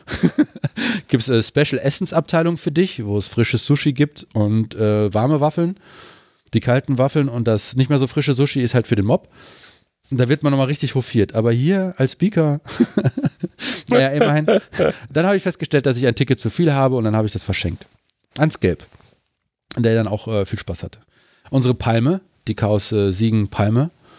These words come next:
war wieder in der Tagesschau, wieder Hintergrund als, äh, der C-C-C-Pressesprecher, Linus Neumann, einer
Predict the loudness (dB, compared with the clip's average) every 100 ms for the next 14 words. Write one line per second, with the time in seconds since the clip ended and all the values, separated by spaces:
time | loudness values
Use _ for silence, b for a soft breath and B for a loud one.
0 | b b b b b _ _ 0 2 2
1 | 2 0 0 0 -2 0 0 0 -2 -2
2 | 2 2 2 0 0 0 -2 -2 0 0
3 | -2 -2 0 0 0 0 0 0 -2 -2
4 | -4 -2 -2 -2 -2 0 0 0 -6 _
5 | _ _ _ _ 0 2 2 2 2 2
6 | 0 -2 _ _ _ 0 2 4 2